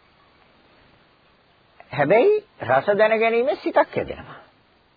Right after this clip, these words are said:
චිව විඥානය. ඒතර ඒ කරුණු තුන එකතු වුණාම ඇලෙන සිතක් එනවා. දැන් සිතට ඇලිලා. ඒතර ඇලුනහම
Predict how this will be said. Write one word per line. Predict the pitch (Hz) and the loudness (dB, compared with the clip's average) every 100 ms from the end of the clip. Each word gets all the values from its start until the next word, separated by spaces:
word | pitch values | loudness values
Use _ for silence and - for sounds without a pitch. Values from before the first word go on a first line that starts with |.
| _ _ _ _ _ _ | _ _ _ _ _ _
චිව | - 185 185 147 | -6 -2 0 0
විඥානය. | 104 76 76 71 - - _ _ _ _ _ _ _ - _ _ _ _ | -2 -10 -16 -20 -20 -20 _ _ _ _ _ _ _ -20 _ _ _ _
ඒතර | _ 202 | _ 2
ඒ | 185 | 2
කරුණු | - 147 156 202 | 2 0 0 -2
තුන | 190 214 | -4 -4
එකතු | 143 - 170 208 | -4 -2 0 0
වුණාම | 156 120 117 123 98 139 190 127 180 277 _ _ _ _ _ _ _ _ | 0 -4 -4 -4 -2 0 0 -2 -6 -14 _ _ _ _ _ _ _ _
ඇලෙන | 120 135 185 156 | 0 0 0 -4
සිතක් | - 165 - | -6 -8 -8
එනවා. | - - - _ - _ _ _ _ _ _ _ _ _ _ _ - | -14 -20 -20 _ -20 _ _ _ _ _ _ _ _ _ _ _ -6
දැන් | 143 | -4
සිතට | 143 147 156 | -2 -2 0
ඇලිලා. | 147 82 71 - - _ _ _ _ _ _ _ _ _ _ _ _ _ | 0 -2 -10 -16 -20 _ _ _ _ _ _ _ _ _ _ _ _ _
ඒතර | _ 160 | _ 0
ඇලුනහම | 131 135 202 185 117 107 | 2 2 0 0 0 -2